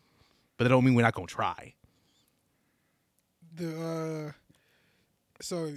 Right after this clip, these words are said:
Speaker 2: Bengals coming into the game, right? You got a hobbled Patrick Mahomes.
Speaker 1: Yep. One-legged.
Speaker 2: One-legged. Played a gutsy performance.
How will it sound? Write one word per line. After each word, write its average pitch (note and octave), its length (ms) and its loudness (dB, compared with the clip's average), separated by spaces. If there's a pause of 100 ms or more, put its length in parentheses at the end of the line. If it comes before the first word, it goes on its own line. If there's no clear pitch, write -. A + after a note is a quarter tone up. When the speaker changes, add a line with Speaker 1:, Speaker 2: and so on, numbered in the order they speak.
(640)
Speaker 2:
Bengals F#3 240 -2
coming F#3 160 -6
into F3+ 160 -8
the F3+ 60 -6
game, E3 480 -6 (380)
right? D3 320 -12 (140)
You D#3 220 -12
got C#3 100 -10
a - 100 -16
hobbled F3+ 420 -6 (420)
Patrick E3+ 260 -8
Mahomes. E3 420 -6
Speaker 1:
Yep. A#2 160 0 (760)
One-legged. B2 420 0 (240)
Speaker 2:
One-legged. E3+ 520 -6 (600)
Played F3 160 -4
a D#3+ 40 -6
gutsy F3+ 340 -6
performance. E3+ 680 -10